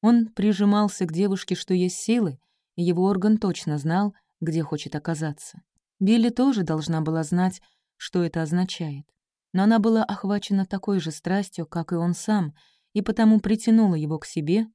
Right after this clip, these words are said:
крепче обнимая ногами за талию. "Боже милостивый! Если ничего не предпринять, он осрамится перед ней, точно не оперившийся юнец". Джордж остановился, чтобы перевести дыхание,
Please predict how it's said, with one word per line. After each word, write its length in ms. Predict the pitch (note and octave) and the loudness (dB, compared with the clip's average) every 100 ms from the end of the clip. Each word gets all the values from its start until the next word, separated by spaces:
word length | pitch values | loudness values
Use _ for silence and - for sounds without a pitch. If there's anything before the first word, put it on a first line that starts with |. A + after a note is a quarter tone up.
| _ _ | _ _
крепче 440 | - G#3 A#3 - D#3+ | -4 0 0 -2 -4
обнимая 420 | D#3 D#3 D#3+ D#3+ | -2 0 -2 -2
ногами 400 | D#3 D#3 E3+ F3 | -4 -2 -2 -2
за 160 | D#3 | -4
талию. 500 | D#3+ D3 C3+ C3 C3 - _ _ _ _ _ _ _ _ | -8 -8 -10 -10 -14 -18 _ _ _ _ _ _ _ _
"Боже 420 | A#3 A3+ A#3 E3 F#3+ | 2 4 4 4 2
милостивый! 760 | G3 A3 G3 - - D#3+ D#3+ - - - - - - - | 4 4 2 -2 -12 -12 -12 -16 -20 -20 -20 -20 -20 0
Если 280 | F#3 B3 B3+ | 4 4 4
ничего 360 | A#3+ A#3+ A3 A3+ | 4 4 4 6
не 120 | G3+ | 4
предпринять, 720 | F#3+ F#3 F3+ F3 F3+ B3 - - _ _ - | 2 -4 0 2 2 0 -2 -20 _ _ 0
он 180 | G#3 A3 | 2 4
осрамится 640 | G#3 - G#3 G#3 B3 B3 F3+ | 0 0 4 6 4 2 -4
перед 260 | D#3+ D3+ | -2 -2
ней, 320 | D#3 D3+ D3 _ _ _ | -4 -4 -8 _ _ _
точно 300 | - F#3+ - | -2 -2 2
не 140 | F#3 F3+ | 2 2
оперившийся 580 | F3 F#3 F3 - E3+ F3+ | 2 0 0 -4 -4 0
юнец". 500 | F#3+ G#3 E3 D3 - _ _ _ _ _ _ _ _ - | 2 2 2 -4 -16 _ _ _ _ _ _ _ _ -6
Джордж 640 | E3+ E3+ A#3 B3+ - - - | -2 2 2 2 -4 -16 -10
остановился, 840 | F3 - E3+ D#3+ D3+ D3 D3 - | -10 -6 -4 -2 -2 -4 -4 -6
чтобы 280 | F3 - D#3 | -10 -6 -6
перевести 480 | D3+ D#3+ D#3 D3+ E3 | -4 -4 -4 -4 -4
дыхание, 580 | D3+ D3+ F#3+ G#3 F3 | -4 0 2 2 0